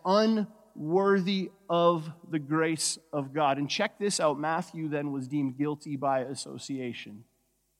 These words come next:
So, so here's the point I'm trying to get at. As bad as you think this is, it's way worse.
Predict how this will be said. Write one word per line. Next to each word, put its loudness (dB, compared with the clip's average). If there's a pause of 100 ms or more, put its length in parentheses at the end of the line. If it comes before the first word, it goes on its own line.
(2500)
So, -6
so 4
here's 6
the 4
point 2
I'm 4
trying 4
to 2
get 8
at. 4
As 2
bad 10
as 4
you 8
think 2
this 8
is, 6
it's 4
way 6
worse. 2